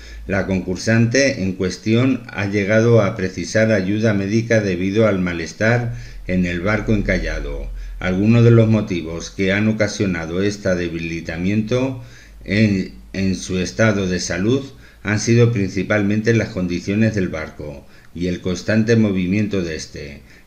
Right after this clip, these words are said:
que la pro-, le ha provocado numerosos mareos en los concursantes que en él habitan. De hecho, la higiene brilla por su ausencia, ya que, tal y como aseguró Rosa Benito,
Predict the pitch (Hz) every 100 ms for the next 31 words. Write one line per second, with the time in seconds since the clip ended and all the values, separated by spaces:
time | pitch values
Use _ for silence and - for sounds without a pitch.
0 | - 90 90 90 95 92 98 101 92 95
1 | 98 110 113 110 104 110 110 117 101 95
2 | 98 110 110 95 92 101 113 117 101 92
3 | 87 87 82 85 82 101 107 107 123 127
4 | 123 - - - - 92 90 90 104 110
5 | 107 82 80 76 78 73 71 - - _
6 | - 95 110 127 123 107 92 - 113 120
7 | 127 104 90 110 110 113 107 95 95 90
8 | 85 78 73 80 76 78 101 107 101 90
9 | 76 - - - - 110 110 - 90 87
10 | 90 90 90 - 90 87 98 110 92 104
11 | 110 92 90 101 101 120 131